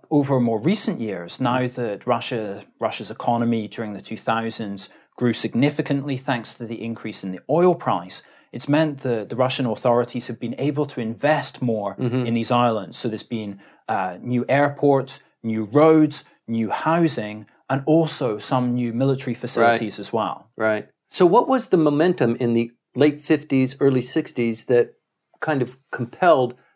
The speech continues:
Speaker 2: the Russians to say, "Look, we'll give you those two islands. Everything will be fine between us"?
Speaker 1: So the key thing in the mid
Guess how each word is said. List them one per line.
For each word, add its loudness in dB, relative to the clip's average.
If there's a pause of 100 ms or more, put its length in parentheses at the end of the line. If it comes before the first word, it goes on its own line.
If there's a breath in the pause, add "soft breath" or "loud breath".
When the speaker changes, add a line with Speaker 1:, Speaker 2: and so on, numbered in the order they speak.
Speaker 2:
the 0
Russians 0
to -4
say, 4 (140 loud breath)
"Look, 4
we'll 10 (100)
give 0
you 2
those 6
two 0
islands. 4
Everything 4
will 2
be 4
fine 0
between -6
us"? -14 (560 soft breath)
Speaker 1:
So -6
the 0
key 4
thing 2
in 6
the 4
mid 2